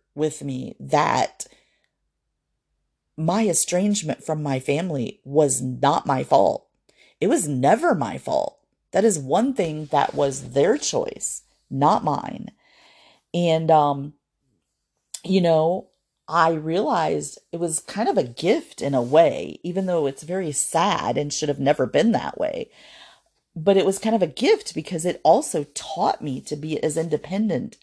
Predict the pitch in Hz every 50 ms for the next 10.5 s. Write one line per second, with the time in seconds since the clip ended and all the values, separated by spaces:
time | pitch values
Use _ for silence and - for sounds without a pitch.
0 | - - 151 139 143 143 135 127 135 156 170 139 - - - - - _ _ _
1 | _ _ _ _ _ _ - - _ - - - - _ _ _ - 202 208 -
2 | - - - 196 202 247 - - - 165 151 139 147 151 160 - - _ _ _
3 | _ - - 190 180 196 196 214 202 202 208 208 190 185 180 175 185 240 285 -
4 | - - - - _ _ _ _ _ _ _ - 202 202 - 214 208 202 - -
5 | - 202 190 180 175 180 202 233 254 233 196 151 151 151 151 151 151 151 147 143
6 | 165 214 254 202 147 139 139 - - 139 151 156 202 277 330 226 175 160 - -
7 | 143 143 147 160 165 170 175 185 202 220 240 254 269 240 233 - 370 370 - -
8 | - - - _ _ _ _ _ _ _ _ _ _ _ _ _ _ _ _ -
9 | - 185 214 233 240 214 196 185 180 185 - - 165 175 220 330 330 233 160 131
10 | 123 113 85 - - - - - -